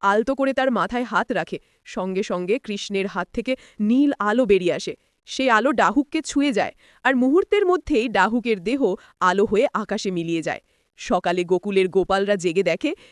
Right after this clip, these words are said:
কৃষ্ণ হাসি মুখে দুধ বিলিয়ে দিচ্ছে সবাইকে। হাসির শব্দে ভরে ওঠে গোটা গোকুল। কৃষ্ণ শুধু শক্তিতে নয়, বুদ্ধিতেও অপরাজিত। দুষ্টুমিতে লুকিয়ে থাকে তার ঐশ্বর্য, আর সেই মিষ্টি হাসিতে গোকুল ভরে ওঠে আনন্দে।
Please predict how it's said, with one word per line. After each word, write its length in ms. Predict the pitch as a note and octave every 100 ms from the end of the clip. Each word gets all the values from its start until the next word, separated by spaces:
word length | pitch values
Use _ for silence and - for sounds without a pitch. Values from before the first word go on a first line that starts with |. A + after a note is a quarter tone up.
| _
কৃষ্ণ 340 | C4 C#4+ D4+ D#4+
হাসি 320 | B3 A#3+ F#4+
মুখে 320 | G4+ D#4+ C4+ - -
দুধ 260 | B3 D#4 C#4
বিলিয়ে 280 | D#4+ E4
দিচ্ছে 280 | E4+ D#4+ F#4
সবাইকে। 440 | D#4 G3+ F3 D#3+ - _ _ _
হাসির 380 | - F3 E3+ G#3
শব্দে 420 | G#3 G3 F3 G#3+
ভরে 300 | G#3 G3+ G3+
ওঠে 240 | G#3+ G3 F#4 - G3
গোটা 320 | F#3 G#3+ A3
গোকুল। 380 | F#3+ F3+ C#3 - _ _ _ _ _ _ -
কৃষ্ণ 300 | D#4+ - F#4+
শুধু 260 | F#4+ G#4
শক্তিতে 540 | - C#4+ - F4+ D#4+ G3+
নয়, 180 | C#3+ - _ _
বুদ্ধিতেও 600 | F#3+ G#3 D#3+ C4 G3 C#4 -
অপরাজিত। 600 | G#3+ C#4 A3 F#3+ G3+ D#3+ B2 - _ _
দুষ্টুমিতে 520 | F3 F#3+ - G#3 G#3 G3+
লুকিয়ে 340 | F#3+ G3+ A#3
থাকে 280 | A#3+ F#3+ C4
তার 160 | E4
ঐশ্বর্য, 520 | A#3+ D3+ - C#3+ D3 - - _ _
আর 100 | -
সেই 220 | C4+ E4+ D#4+
মিষ্টি 340 | C#4+ - F4
হাসিতে 520 | B3+ A#3 - E4 G#3 - _ F#3
গোকুল 380 | G3 - A3 G3
ভরে 360 | - G#3 A#3+
ওঠে 240 | G3+ A#3 G3
আনন্দে। 400 | E3+ D#3+ D#3